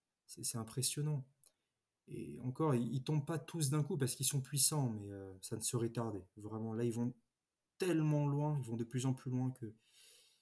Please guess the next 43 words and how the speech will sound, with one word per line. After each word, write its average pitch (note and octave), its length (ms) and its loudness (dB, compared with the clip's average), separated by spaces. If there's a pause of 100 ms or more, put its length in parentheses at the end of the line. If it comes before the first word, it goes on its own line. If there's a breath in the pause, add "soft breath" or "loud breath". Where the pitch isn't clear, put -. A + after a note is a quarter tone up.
(320 loud breath)
voilà, A#2 220 2
ils, G2+ 320 -6 (160)
ils A#2 120 -6
vont B2 100 -2
finir C3 280 -4
par - 200 -6
tomber C3+ 200 0
un C3+ 80 2
jour C3 200 0
ou C#3+ 40 0
l'autre. C3+ 380 -4 (340)
Voilà, A2+ 200 -4
donc G2+ 180 -10
vraiment, C#3 460 0 (600 soft breath)
euh, A#2 40 -12 (580)
détournez-vous C#3 680 2
de - 60 -2
ça, B2+ 340 2
c'est, A2 200 -6
c'est, - 240 -16
c'est, - 220 -18 (300)
suivez C#3+ 360 2
Jésus, B2+ 500 2
suivez B2+ 400 -2
la, G#2+ 280 -4
la, G2+ 200 -10
la G2 120 -10
Bible, B2 500 0 (380)
ne A2+ 60 -6
suivez A2+ 260 -4
pas C3+ 140 -2
le C3+ 100 4
mysticisme, C3 720 2
ne A#2 60 0
suivez A2+ 320 -2
pas C3 160 -2
les A#2+ 100 4
gourous, A#2 400 0
les A2+ 220 2
animistes A#2 640 -2
déguisés G#2 400 -8
en F#2+ 60 -12
pasteurs. B2+ 580 -4